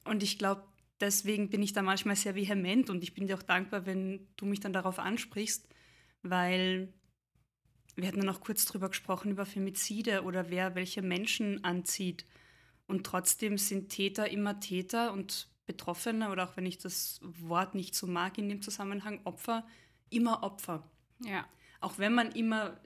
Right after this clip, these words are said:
Speaker 1: das gibt sicher, dass man immer diesen, grad bei Beziehungen kennt man das, „Warum gerate ich immer an den, warum gerate ich immer an die?“ Ja, und trotzdem kann ich dann jetzt nichts dafür, wenn ich übergrifflich oder beleidigend behandelt werde, weil das ist nach wie vor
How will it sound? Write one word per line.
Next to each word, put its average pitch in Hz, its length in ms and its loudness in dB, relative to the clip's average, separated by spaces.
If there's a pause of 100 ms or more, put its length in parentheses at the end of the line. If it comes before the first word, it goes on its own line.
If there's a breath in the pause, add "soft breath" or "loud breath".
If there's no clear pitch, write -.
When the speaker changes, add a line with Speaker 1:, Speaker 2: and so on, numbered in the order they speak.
(220)
Speaker 1:
das 170 220 -8
gibt 196 200 -8
sicher, 202 360 2
dass 170 200 -4
man 185 160 -2
immer 180 180 0
diesen, 170 360 -2
grad 170 220 -6
bei 180 80 -8
Beziehungen 196 540 -2
kennt 175 260 -6
man 175 120 -4
das, 165 260 -4
„Warum 180 200 0
gerate 165 380 0
ich 185 100 -8
immer 180 220 0
an 170 160 -4
den, 180 280 0
warum 170 200 0
gerate 165 340 -2
ich 175 120 -10
immer 180 200 -2
an 170 160 -4
die?“ 202 300 -2 (640 loud breath)
Ja, 180 420 0 (580 loud breath)
und 196 160 -2
trotzdem 196 420 0
kann 202 260 0
ich 202 220 -4
dann 202 240 4
jetzt 196 300 2
nichts 202 340 2
dafür, 208 680 2 (420)
wenn 185 240 -2
ich 185 220 -6
übergrifflich 202 680 -2
oder 190 140 -2
beleidigend 196 600 0
behandelt 196 460 -2
werde, 175 220 0
weil 175 100 0
das 180 160 -4
ist - 160 0
nach 170 340 4
wie 196 100 0
vor 175 440 0